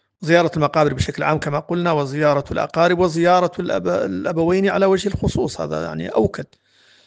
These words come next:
ومن أحسن ما يفعل، وصد-، والدعاء لهما والترحم عليهما وعدم الغفلة عنهما والصدقة لهم، عنهما، هذا كله من البر.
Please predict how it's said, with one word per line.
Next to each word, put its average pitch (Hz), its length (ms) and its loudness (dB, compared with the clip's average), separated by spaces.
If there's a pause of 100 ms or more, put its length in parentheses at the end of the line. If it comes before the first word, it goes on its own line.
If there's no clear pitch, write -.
(220)
ومن 156 400 -2
أحسن - 400 -2
ما 175 100 2
يفعل، - 340 -2 (540)
وصد-، 175 280 0
والدعاء 165 680 2
لهما 156 300 0
والترحم 156 580 -2
عليهما 165 480 -2
وعدم 151 360 0
الغفلة 156 420 0
عنهما 160 420 -2
والصدقة 156 680 0
لهم، 156 300 -2
عنهما، 156 500 -2 (500)
هذا 247 100 -2
كله 190 280 0
من 165 120 2
البر. 139 360 -2